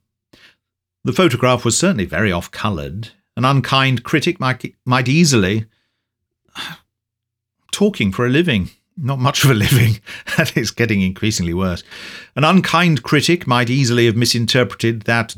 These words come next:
dim surface. It was a dull grey landscape, and as I gradually deciphered the details of it, I realised that it represented a long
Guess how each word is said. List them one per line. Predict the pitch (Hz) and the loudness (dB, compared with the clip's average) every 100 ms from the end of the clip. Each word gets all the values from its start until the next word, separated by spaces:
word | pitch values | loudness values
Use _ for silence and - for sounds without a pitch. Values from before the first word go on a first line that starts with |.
| 92 | -2
dim | 127 123 117 | 0 2 0
surface. | 110 - 131 120 85 - - _ _ _ _ _ _ _ _ _ _ | 0 0 0 -2 -6 -8 -14 _ _ _ _ _ _ _ _ _ _
It | 117 | -2
was | 113 | -2
a | |
dull | 117 131 127 | 0 2 2
grey | 107 113 113 | 2 2 2
landscape, | 110 110 101 - 110 113 120 | 2 2 0 -4 -4 -2 -2
and | 104 | -4
as | 98 | -2
I | 104 98 | -2 -2
gradually | 123 120 110 107 101 | -2 -2 0 -2 -2
deciphered | 107 - 107 104 90 | -4 -2 -2 -2 -6
the | |
details | 92 120 117 - 113 101 | -6 -4 -2 0 0 0
of | 110 117 | 0 0
it, | 113 | 0
I | 113 | 0
realised | 113 135 123 120 123 123 | 2 2 4 2 0 -2
that | 110 107 | -6 -8
it | - | -6
represented | 110 - 104 107 98 104 | -6 -4 -2 -2 -2 -2
a | |
long | 110 117 120 117 | 0 0 0 -2